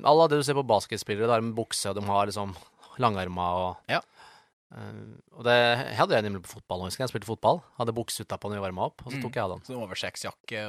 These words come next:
Speaker 2: og
Speaker 1: Ja.
Speaker 2: litt sånt. Mm.
Speaker 1: Riktig.
Speaker 2: Grilldressen.
Speaker 1: Grilldressen, ja.
Speaker 2: Mm.
Speaker 1: Så det funker jo sammen med den, eh,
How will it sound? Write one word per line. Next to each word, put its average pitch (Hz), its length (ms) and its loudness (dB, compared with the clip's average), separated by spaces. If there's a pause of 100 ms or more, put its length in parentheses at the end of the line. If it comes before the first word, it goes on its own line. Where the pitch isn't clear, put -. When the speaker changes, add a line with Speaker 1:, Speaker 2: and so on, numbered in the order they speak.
Speaker 2:
og 101 60 -6
Speaker 1:
Ja. 123 80 2
Speaker 2:
litt - 80 -16
sånt. - 240 -18 (120)
Mm. 107 200 -16 (140)
Speaker 1:
Riktig. 117 160 -6
Speaker 2:
Grilldressen. 107 500 -8 (320)
Speaker 1:
Grilldressen, 101 480 -6
ja. - 200 -18
Speaker 2:
Mm. 110 80 -10 (220)
Speaker 1:
Så 143 80 -4
det 170 160 8
funker 190 280 -2
jo 131 480 2
sammen 104 380 -6
med 110 200 -2
den, 107 240 -2
eh, 104 320 -6